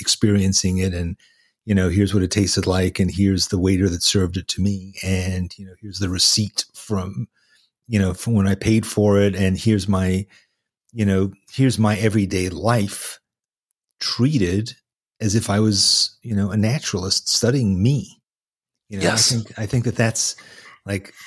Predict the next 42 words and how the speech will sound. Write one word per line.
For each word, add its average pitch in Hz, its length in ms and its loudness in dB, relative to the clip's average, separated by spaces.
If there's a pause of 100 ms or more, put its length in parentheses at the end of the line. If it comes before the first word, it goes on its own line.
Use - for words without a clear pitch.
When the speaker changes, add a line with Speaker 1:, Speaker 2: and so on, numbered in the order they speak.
(120)
Speaker 1:
that's 113 260 -4
totally 117 480 2
doable. 98 500 2
I 104 60 0
mean, 107 240 2 (1400)
nature 135 420 2
is, 104 280 -2
is 104 360 -4
outside 101 520 -2
of 110 80 -2
you, 131 240 2
and 101 120 0
so 98 140 -2
therefore 98 440 2
you're 95 160 2
looking 95 640 0
at 87 160 -4
it 87 200 -2 (400)
and 92 160 -2
discovering 92 640 0
things 87 360 0
about 92 260 -2
it 90 100 -6
because 90 240 -2
it 85 100 -2
is - 380 0 (600)
unusual. 113 760 -2 (540)
But 113 100 0
I 156 40 4
think 156 160 0
you 104 60 -2
can 92 120 -2
turn 107 240 2
it 95 40 0
around 95 260 0
and, 90 280 -6
and, 95 220 -8 (120)
and 95 200 -6 (460)
aim 117 260 4
that 95 160 2
at 87 160 -2
yourself. 95 840 -2